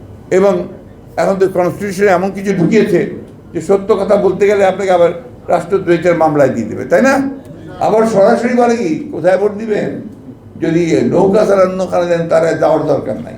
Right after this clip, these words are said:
শুধু স্লোগান দিয়ে রাজনীতি করলে হবে না, জেনে শুনে রাজনীতি করতে হবে। আমরা তো আসলে, আহ, দুঃখজনকভাবে হলেও সত্য যে, আহ, আমরা অন্যান্য দলগুলোর দিকে, দু একটা দলের দিকে যদি তাকিয়ে দেখবেন,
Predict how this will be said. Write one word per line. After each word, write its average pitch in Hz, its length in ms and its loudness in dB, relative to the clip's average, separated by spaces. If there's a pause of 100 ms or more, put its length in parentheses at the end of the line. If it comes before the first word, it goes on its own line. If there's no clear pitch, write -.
(520)
শুধু 170 220 2
স্লোগান 196 380 4
দিয়ে 208 140 2
রাজনীতি 156 340 0
করলে 135 240 -6
হবে 110 200 -8
না, 98 100 -14 (640)
জেনে 185 300 4
শুনে 208 280 4
রাজনীতি - 400 2
করতে - 240 -8
হবে। - 160 -14 (1700)
আমরা 175 240 4
তো 151 400 0 (680)
আসলে, 147 280 -2
আহ, - 520 -2 (400)
দুঃখজনকভাবে 156 600 0
হলেও 143 220 4
সত্য 139 420 0 (720)
যে, 120 220 2 (560)
আহ, 110 260 -2 (920)
আমরা 139 200 0
অন্যান্য 143 420 0
দলগুলোর 135 580 0
দিকে, 139 200 -6
দু 131 120 -2
একটা 131 240 -2
দলের 131 240 0
দিকে 127 160 -4
যদি 120 160 -6
তাকিয়ে 117 340 -2
দেখবেন, 123 320 -2